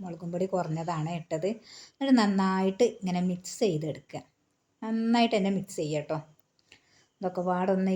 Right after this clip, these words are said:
യോജിക്കണമല്ലോ, ഉപ്പൊക്കെ നന്നായിട്ട് യോജിച്ച് വരുമ്പോൾ ഉണ്ടല്ലോ. എന്നിട്ട് ഞമ്മക്ക് ഞാ-, ഇതാണ് നമ്മളെ പരിപാടി. ഇതൊന്നും ചെയ്യാത്ത ആൾക്കാരൊക്കെ ഉണ്ടെങ്കിൽ ഇങ്ങനെയൊക്കെ ഒന്ന്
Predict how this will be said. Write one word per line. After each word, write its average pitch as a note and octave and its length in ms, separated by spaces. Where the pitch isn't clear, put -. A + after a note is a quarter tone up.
യോജിക്കണമല്ലോ, F3 720
ഉപ്പൊക്കെ F#3+ 460
നന്നായിട്ട് F3 640
യോജിച്ച് E3 460
വരുമ്പോൾ D#3 280
ഉണ്ടല്ലോ. D#3 300
എന്നിട്ട് F3 260
ഞമ്മക്ക് D#3+ 360
ഞാ-, E3+ 180
ഇതാണ് F3 360
നമ്മളെ F3 220
പരിപാടി. D#3 440
ഇതൊന്നും G3+ 400
ചെയ്യാത്ത F3+ 540
ആൾക്കാരൊക്കെ F3 500
ഉണ്ടെങ്കിൽ E3 320
ഇങ്ങനെയൊക്കെ F#3 440
ഒന്ന് F#3 240